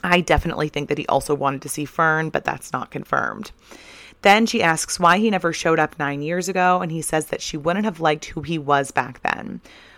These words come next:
What happened in the year between when they met and when they were supposed to meet up? Also, they have some cute chemistry so far in the flashback chapters, but nothing remarkable.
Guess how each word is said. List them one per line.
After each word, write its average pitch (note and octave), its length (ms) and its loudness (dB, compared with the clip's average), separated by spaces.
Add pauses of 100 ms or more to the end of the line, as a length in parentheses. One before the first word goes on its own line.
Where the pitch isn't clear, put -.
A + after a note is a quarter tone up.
(140)
What G#3+ 180 8
happened G3+ 420 4
in D#3+ 100 0
the D#3+ 80 0
year D#3+ 240 4
between D3+ 400 0
when D3+ 160 4
they G#3 140 2
met E3+ 240 4
and E3+ 160 0
when D#3 120 0
they D3+ 80 0
were D3 140 2
supposed - 380 -4
to D3 40 -4
meet C#3 200 -2
up? - 280 -6 (640)
Also, A#3 320 6
they D#3+ 140 4
have D#3+ 160 2
some D#3 160 -4
cute C4 240 2
chemistry F#3+ 460 2
so E3+ 180 4
far D#3 220 4
in D#3 80 0
the D3+ 40 -4
flashback D3 580 2
chapters, D3 520 0
but - 220 -2
nothing D3 420 -4
remarkable. C#3 760 -6